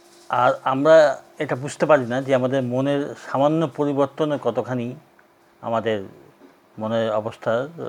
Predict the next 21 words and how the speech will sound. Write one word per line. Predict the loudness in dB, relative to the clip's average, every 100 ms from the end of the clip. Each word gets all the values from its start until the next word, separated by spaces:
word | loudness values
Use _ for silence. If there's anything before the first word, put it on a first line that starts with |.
| -6
সামান্য | -2 0 0
পরিবর্তনও | -4 -4 -2 -2 -2 0 0
আমাদের | 0 0
কতখানি | 0 0 -2 -6 -2
লাইফে | -2 -2 -6 -10 -10
পরিবর্তন | -8 -6 -6 -8 -6
এনে | -4 -4
দেয়। | -4 -8 -12 -20 _ _ -20 -20 _ _ _ _ _ _ _ _ _ _ _ -8
অনেক | -6 -4
সময় | -2 0
দেখা | 2 2 2
যায় | 0 -2 -8 -10
যে, | -4 -2 -4 -6 -12 -20 -20 -20 -20 _ _ _ -20 -20 -20 -20 -20 -20 -20 -20 -20 -20
আহ, | -18 -16 -16 -18 -8
কোনো | -2 0 2 0 -4 -14 -12 0
যারা | 4 4
অনেকে, | 2 -2 -2 -2 -2 -8 -20 _ _ _ _ -20 _
আহ, | -12 -12 -6
পুজো | -2 2 4 2 4
পাঠ, | 6 6
আহ, | -2